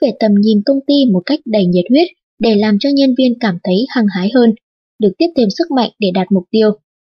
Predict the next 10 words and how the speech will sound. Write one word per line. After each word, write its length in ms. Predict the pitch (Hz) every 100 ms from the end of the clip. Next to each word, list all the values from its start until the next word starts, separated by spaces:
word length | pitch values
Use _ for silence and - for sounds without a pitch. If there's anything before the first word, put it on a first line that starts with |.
| _ _ _
Trong 200 | 233 208
thời 140 | 214 196
kỳ 200 | 202 180 - _
phát 120 | 320
triển 200 | 339 254 185
cao 160 | 208
độ, 280 | 202 214 - - _ -
khi 100 | 320 320
kinh 100 |
tế 60 | 294